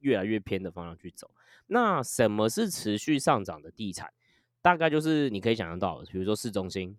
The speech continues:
Speaker 1: 哦，车站前、车站附近啊，然后这种比较好的公寓的地段。那其他的地区其实同，普遍来讲，它的价格就还是在下跌啦。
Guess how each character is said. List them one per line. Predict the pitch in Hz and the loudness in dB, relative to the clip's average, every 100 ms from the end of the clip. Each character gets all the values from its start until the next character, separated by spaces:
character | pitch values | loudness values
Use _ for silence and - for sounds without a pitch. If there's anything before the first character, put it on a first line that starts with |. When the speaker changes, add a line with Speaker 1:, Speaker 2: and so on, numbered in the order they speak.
| - | -14
Speaker 1:
哦， | 87 87 | -12 -8
车 | - | -4
站 | 104 113 | 0 0
前、 | 101 92 | -2 -6
车 | 107 | -4
站 | 104 104 | -2 -2
附 | 113 | -2
近 | 107 120 101 | -2 -2 -2
啊， | 92 92 | -6 -8
然 | 95 | -6
后 | 98 | -4
这 | 101 | -2
种 | 107 87 80 | -2 -2 -6
比 | |
较 | 92 107 | -2 0
好 | 87 | 0
的 | 87 | -6
公 | 87 82 | -12 -10
寓 | 90 82 _ | -12 -14 _
的 | 85 | -16
地 | - 101 - | -10 -12 -8
段。 | 87 - _ _ _ | -10 -10 _ _ _
那 | - 180 160 139 | 0 2 4 0
其 | - 143 | 0 -2
他 | 143 214 | 0 2
的 | 170 | 2
地 | 147 | 0
区 | 151 147 | -2 -4
其 | 101 107 | -2 0
实 | 123 - | 0 -2
同， | - 104 98 | -4 -2 -2
普 | 101 101 | -4 -8
遍 | 95 139 | -4 -2
来 | 110 | -2
讲， | 101 90 | -4 -4
它 | |
的 | 131 | -2
价 | 160 | -2
格 | 139 | -2
就 | 117 117 | -2 -2
还 | 98 | -2
是 | 110 107 | -2 -2
在 | 98 107 101 | 0 0 0
下 | 98 104 | -2 -6
跌 | 92 73 | -6 -12
啦。 | - | -20